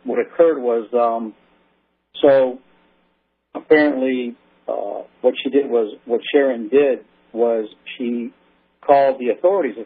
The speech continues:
course, and reported it, and they came after her and said, "Well, you're a bad mother."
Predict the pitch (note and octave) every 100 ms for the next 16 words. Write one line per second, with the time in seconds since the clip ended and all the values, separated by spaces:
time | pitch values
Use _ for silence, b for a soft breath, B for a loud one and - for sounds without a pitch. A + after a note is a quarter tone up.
0 | _ C3 A2+ G#2+ - - _ _ _ _
1 | - C3 B2+ A#2+ A#2 - E3 F3+ C#3 A#2
2 | A#2+ - _ _ _ _ _ - B2+ B2+
3 | B2+ B2+ D3+ C#3+ D#3+ E3 E3+ F#3 E3+ A3+
4 | - _ _ _ _ _ _ _ _ _
5 | _ _ _ _ C3+ C3 B2+ B2 B2 A#2+
6 | - B2+ B2 C3+ C3 A#2+ B2+ B2 C3+ F3
7 | A2